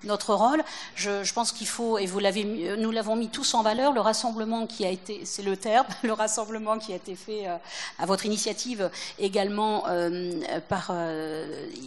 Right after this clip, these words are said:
il y a quelques, il y a quelques mois, et que vous continuez à,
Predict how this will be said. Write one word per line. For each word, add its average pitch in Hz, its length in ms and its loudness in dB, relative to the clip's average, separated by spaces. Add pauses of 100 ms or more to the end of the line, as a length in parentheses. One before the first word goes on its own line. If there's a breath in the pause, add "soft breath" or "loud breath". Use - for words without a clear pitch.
(100)
il 180 100 -6
y 196 60 2
a 180 60 6
quelques, 175 480 -2
il 185 60 -6
y 202 40 0
a 185 60 2
quelques 185 260 -2
mois, 214 300 4 (100)
et 208 80 -2
que 240 120 -2
vous 220 140 -2
continuez 277 540 2
à, 240 220 6